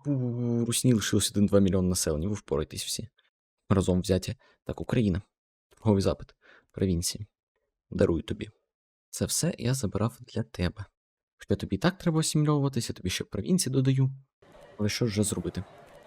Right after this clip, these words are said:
Сам я прям мало <laughs> провінцій отримав. Більше іншим повіддавав. Що ж, нарешті. Творити Велику Вірменію. Так. Це було довго, це було складно, я думав.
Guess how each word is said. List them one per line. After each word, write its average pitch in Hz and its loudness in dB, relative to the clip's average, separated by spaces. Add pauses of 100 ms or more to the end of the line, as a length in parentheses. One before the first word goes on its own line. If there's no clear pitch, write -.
(200)
Сам 131 4
я 120 8
прям 104 6
мало 92 8
<laughs> - -20
провінцій 107 2
отримав. 101 0 (680)
Більше 92 0
іншим 92 0
повіддавав. 95 0 (520)
Що - 4
ж, - -4 (100)
нарешті. 107 2 (400)
Творити 107 2
Велику 107 2
Вірменію. 101 4 (200)
Так. 90 -2 (480)
Це - 0 (600)
було 101 0
довго, 98 0
це - -6
було 98 -2
складно, 92 -2
я 92 0
думав. 98 -2